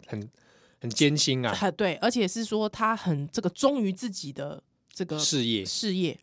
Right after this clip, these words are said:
Speaker 1: 而且说我为了写出真实的历史，
Speaker 2: 嗯。
Speaker 1: 哦，我为了记录下来，
Speaker 2: 对。
Speaker 1: 哦，我不怕你把我这个
Speaker 2: 对，我不跟权贵低头的。
Speaker 1: 哎。
Speaker 2: 嗯。
Speaker 1: 所以说这个，这个孽缘就从爸爸这边开始，<laughs> 对，他爸爸当初有想到吗？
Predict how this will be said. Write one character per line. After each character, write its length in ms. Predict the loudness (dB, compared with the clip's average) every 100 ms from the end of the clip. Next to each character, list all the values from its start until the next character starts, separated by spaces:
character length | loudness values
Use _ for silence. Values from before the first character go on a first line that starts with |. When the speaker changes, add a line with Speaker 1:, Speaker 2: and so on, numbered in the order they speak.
| _
Speaker 1:
而 80 | 0
且 100 | 2
说 200 | 4 4
我 240 | 6 8
为 120 | 10
了 60 | 10
写 220 | 6 0
出 160 | -4 -2
真 220 | 0 0
实 200 | 0 -2
的 40 | -4
历 160 | -4
史， 280 | -6 -8 -10 2
Speaker 2:
嗯。 240 | 2 2 0
Speaker 1:
哦， 80 |
我 40 | 4
为 140 | 6
了 60 | 6
记 240 | 4 4
录 160 | 6 6
下 160 | 4 4
来， 180 | 0 -2
Speaker 2:
对。 120 | -2
Speaker 1:
哦， 140 | -2
我 100 | -6 -8 _ _ 0
不 80 | 0
怕 280 | 6 6
你 80 | 6
把 160 | -2 0
我 120 | -2
这 120 | -4
个 160 | -6 -2
Speaker 2:
对， 100 | 2
我 140 | 2
不 140 | 2 4
跟 180 | 4 2
权 300 | 0 -2 0
贵 180 | 0
低 180 | 0 -6
头 200 | -8 -12
的。 120 | -14 -20 _ -10
Speaker 1:
哎。 260 | -4 -4 -4
Speaker 2:
嗯。 640 | -2 2 2 2 0 -2 8
Speaker 1:
所 100 | 10
以 40 |
说 120 | 12
这 100 | 10
个， 160 | 10 10 6
这 100 | 4
个 60 | 6
孽 260 | 8 8
缘 140 | 6 4
就 80 | 4
从 160 | 4
爸 100 | 6
爸 140 | 6 4
这 80 |
边 120 | 2 2
开 140 | 2
始， 280 | 0 -2 -4 -8
<laughs> 320 | -12 -16 -2
对， 180 | 0 4
他 80 | 8
爸 140 | 8
爸 60 | 8
当 140 | 0
初 120 | -4
有 40 | -4
想 160 | -2
到 160 | 0 0
吗？ 200 | 0